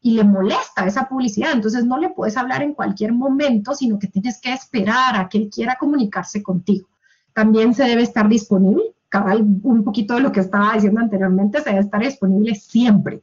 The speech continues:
porque esta generación va a estar hiperconectada, ¿verdad? Entonces, todo el tiempo tienes tú que estar disponible como marca, como empresa, tienes que conectar, con-, contestar en redes sociales cuando él lo quiere. La verdad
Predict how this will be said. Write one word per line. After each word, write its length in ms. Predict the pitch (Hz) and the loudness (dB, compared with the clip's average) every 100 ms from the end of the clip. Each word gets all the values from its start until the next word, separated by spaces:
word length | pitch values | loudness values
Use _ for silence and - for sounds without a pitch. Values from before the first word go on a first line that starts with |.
| - | -8
porque 520 | 254 285 - 370 359 | -4 -4 -2 -4 -2
esta 220 | 220 208 | -4 -4
generación 480 | 233 233 190 196 196 | -4 -2 -2 2 2
va 40 | 208 | 2
a 20 | |
estar 260 | 208 190 - | 0 -2 0
hiperconectada, 960 | 247 202 190 185 165 156 - 190 180 156 | 0 0 0 0 -2 -4 -6 -4 -2 -4
¿verdad? 160 | 180 190 | 0 0
Entonces, 340 | 208 208 220 | 2 0 -2
todo 160 | - 269 | 0 0
el 160 | 277 277 | 0 -2
tiempo 260 | 269 262 | -4 -4
tienes 260 | 247 240 - | -4 -4 -4
tú 120 | 214 | -8
que 80 | 233 | -8
estar 260 | 214 220 | -6 -4
disponible 640 | 220 240 - 214 208 202 220 | -4 -4 -2 2 4 2 0
como 280 | - 214 185 | 2 2 4
marca, 360 | 190 214 214 | 2 0 -4
como 220 | 208 196 185 | -2 0 2
empresa, 480 | 180 202 214 285 277 | 0 0 -2 -4 -4
tienes 260 | 269 247 - | 0 0 0
que 140 | 208 | 0
conectar, 560 | 220 208 202 190 196 196 | 2 2 0 -2 0 2
con-, 300 | 208 185 180 | 2 2 -2
contestar 720 | - 202 180 180 - 196 202 | 0 2 2 -2 -2 -2 2
en 160 | 202 190 | 2 2
redes 300 | 185 185 180 | 2 0 -2
sociales 580 | 196 - 269 247 202 202 | -4 -2 -2 0 0 0
cuando 300 | 185 180 175 | -2 0 0
él 80 | |
lo 120 | 185 180 | -2 -4
quiere. 360 | 202 196 196 - | -4 -4 -4 -6
La 160 | 240 202 | -2 0
verdad 240 | 196 214 | 2 0